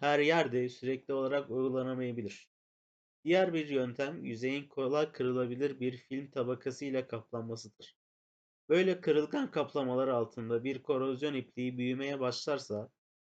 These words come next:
ipliğin ilerleyen ucu ak-, kaplamayı kırar. Böylece aktif uç ile kuyruk arasındaki oksijen konsantrasyonundaki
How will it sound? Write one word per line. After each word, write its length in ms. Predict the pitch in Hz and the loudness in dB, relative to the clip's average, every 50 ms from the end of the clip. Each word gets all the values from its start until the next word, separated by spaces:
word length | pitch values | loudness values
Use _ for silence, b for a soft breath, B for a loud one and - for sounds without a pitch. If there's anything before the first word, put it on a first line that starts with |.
| _ _ | _ _
ipliğin 460 | - 123 110 - _ - 151 156 165 - | -10 -10 -10 -10 _ -4 -4 -2 -2 -4
ilerleyen 560 | - 131 131 135 135 135 139 147 156 165 160 | -4 -2 0 0 0 2 0 0 0 0 -2
ucu 420 | 143 131 127 139 147 151 147 - - | -4 -4 -4 -2 -2 -2 -2 -2 -4
ak-, 240 | 117 120 117 - _ _ _ _ _ _ _ _ _ | -6 -6 -6 -6 _ _ _ _ _ _ _ _ _
kaplamayı 540 | 127 123 - - 139 131 127 135 139 139 139 | -6 -6 -4 -4 -4 -4 -2 -2 -2 -2 -2
kırar. 380 | - 135 120 104 - - - _ _ _ _ _ _ _ _ _ _ _ _ _ _ _ _ - | -2 -2 -2 -2 -2 -6 -14 _ _ _ _ _ _ _ _ _ _ _ _ _ _ _ _ 4
Böylece 440 | 151 175 190 190 175 165 170 175 - | 6 8 8 6 6 6 4 2 4
aktif 480 | - 143 151 151 - - - 185 175 - | 2 2 2 0 0 -2 -2 -2 -2 -4
uç 320 | 131 131 147 147 - - _ _ _ | -4 -4 -4 -4 -8 -14 _ _ _
ile 280 | - 113 110 113 107 - | -4 0 0 0 0 -2
kuyruk 420 | _ - 131 131 139 156 156 - | _ -2 0 0 0 -2 -2 -2
arasındaki 680 | 156 123 123 120 - 123 113 113 110 110 110 - - 117 | 0 0 0 0 -2 -6 -4 -4 -4 -4 -4 -4 -4 -2
oksijen 500 | 123 123 123 127 - - 131 139 143 139 | -2 -2 -4 -4 -10 -8 -6 -6 -6 -6
konsantrasyonundaki 1600 | - - 123 120 117 - - 123 117 113 117 110 117 113 110 - _ - 110 110 107 107 104 107 104 - - - - 180 196 | -6 -4 -4 -4 -4 -6 -6 -6 -6 -6 -6 -4 -4 -4 -4 -8 _ -10 -8 -6 -6 -4 -6 -6 -8 -8 -12 -12 -12 -12 -12